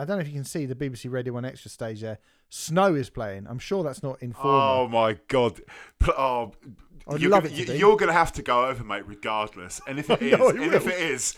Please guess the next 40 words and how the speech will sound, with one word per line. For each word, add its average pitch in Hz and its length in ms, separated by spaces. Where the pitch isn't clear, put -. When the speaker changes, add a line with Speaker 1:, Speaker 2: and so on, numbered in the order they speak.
Speaker 2:
ring 175 320
me 120 320
and 123 160
just - 140
hold 151 280
your 135 80
fucking 139 320
phone 123 320
in 120 80
the 117 160
air, 101 220
'cause 110 160
I, 127 100
and 131 100
I'll, 131 220
I 113 140
will 113 180
lose 101 300
my 90 140
shit. 95 340
Can 131 120
you 156 100
imagine? 151 480
Licky 135 220
Boom 151 180
Boom 151 200
Down? 120 340
Speaker 1:
Oh, 139 240
it 143 100
absolutely. 151 500
I 147 40
mean, 156 140
I 151 60
can't 170 380
think 139 140
of. 127 180
I, 170 160
he 233 280
sh-, - 100
I, 170 180